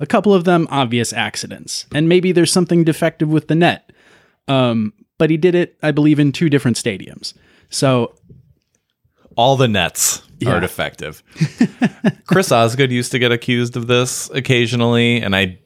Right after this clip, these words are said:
Speaker 2: believe he got penalized for it a couple of times in his career, just, like, you know, delay a game penalties or whatever.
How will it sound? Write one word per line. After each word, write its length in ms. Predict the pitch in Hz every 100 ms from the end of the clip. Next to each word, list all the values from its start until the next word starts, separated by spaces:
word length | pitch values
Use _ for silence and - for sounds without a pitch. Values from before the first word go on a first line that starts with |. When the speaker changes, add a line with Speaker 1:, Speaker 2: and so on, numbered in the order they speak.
| -
Speaker 2:
believe 320 | 104 104 113
he 80 | 117
got 220 | 107 98
penalized 520 | 104 101 110 110 110
for 240 | - 113 113
it 80 | 104
a 40 |
couple 280 | - 107 113
of 80 | 110
times 360 | 113 113 113
in 100 | 120
his 120 | 117 113
career, 540 | 135 117 117 117 117
just, 200 | 110 90
like, 180 | 90 82
you 80 | 92
know, 120 | 85
delay 280 | 87 92 92
a 60 |
game 240 | 90 95 95
penalties 440 | 101 101 101 95
or 100 | 101
whatever. 480 | 98 101 101 107 107